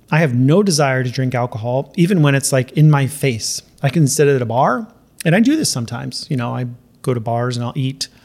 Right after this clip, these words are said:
dinner sitting at the bar, talking to the bartender or people around me and things like that. And there'll be alcohol all over the place.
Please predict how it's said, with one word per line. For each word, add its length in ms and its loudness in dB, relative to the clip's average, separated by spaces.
dinner 320 0
sitting 280 -4
at 80 -8
the 60 -12
bar, 340 -2
talking 380 -4
to 80 -2
the 180 -6
bartender 420 -4
or 20 -6
people 260 -8
around 240 -10
me 120 -14
and 100 -14
things 180 -10
like 140 -14
that. 260 -10
And 680 0
there'll 180 4
be 140 2
alcohol 720 -2
all 180 4
over 100 -4
the 80 -8
place. 480 -8